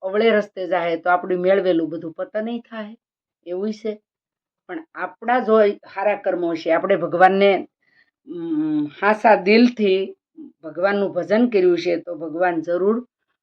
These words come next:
હારી આત્મા આપણી ઘેર મોકલશે. મહાન, તેજસ્વી અને બુદ્ધિશાળી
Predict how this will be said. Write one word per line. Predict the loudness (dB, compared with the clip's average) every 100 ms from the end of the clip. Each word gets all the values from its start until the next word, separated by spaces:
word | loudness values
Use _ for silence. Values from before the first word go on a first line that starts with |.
| _ -10
હારી | -4 0
આત્મા | 0 0 -2 -2
આપણી | -2 -4
ઘેર | -6 -8
મોકલશે. | -8 -8 -8 -12 -8 -8 -6
મહાન, | -8 -8 0 0 0
તેજસ્વી | -4 -6 -4 -6 -4 -6 -6 -10 _ _ _ -14
અને | -10
બુદ્ધિશાળી | -10 -10 -10 -8 -6 -4 -6 -6